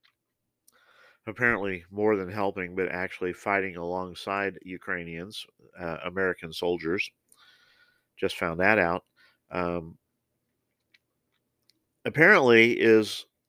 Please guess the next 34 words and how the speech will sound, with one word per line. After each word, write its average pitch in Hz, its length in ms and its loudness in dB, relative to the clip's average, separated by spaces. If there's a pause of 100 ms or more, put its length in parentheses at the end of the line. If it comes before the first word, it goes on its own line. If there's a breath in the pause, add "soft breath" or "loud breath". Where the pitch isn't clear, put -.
somewhat 143 600 0 (180)
corrupt. 156 580 2 (360 soft breath)
Now, 147 320 4 (340)
that's 135 200 -4
understandable. 95 640 -2
Most 101 300 -2
governments 95 480 -2
are 87 60 -8
gonna 95 220 -4
be 92 120 -4
corrupt. 101 380 0
That's 104 240 0
why, 107 300 4 (360 loud breath)
you 104 100 -2
know, 98 260 0 (1200)
the 110 100 -6
smaller 143 400 4
the 113 100 -2
government, 127 500 4
the 117 100 -2
better. 131 360 6
And 113 220 -6
why 123 200 4
is 143 140 0
the 127 60 -8
smaller 135 360 -2
the 117 100 -6
government, 123 380 -4
the 107 80 -12
better? 123 260 0 (300 soft breath)
Fewer 165 500 6
people 123 560 0 (960)
are 139 140 2
corrupt. - 580 -2